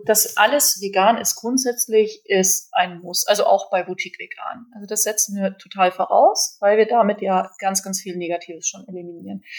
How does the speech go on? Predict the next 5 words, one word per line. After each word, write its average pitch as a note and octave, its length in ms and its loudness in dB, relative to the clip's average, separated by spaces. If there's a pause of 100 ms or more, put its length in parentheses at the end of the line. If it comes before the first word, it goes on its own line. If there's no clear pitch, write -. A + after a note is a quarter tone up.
(400)
Aber C#4 680 2
dann A3 360 4 (160)
darauf B3+ 640 6
setzt - 440 -2
ja A3 80 -6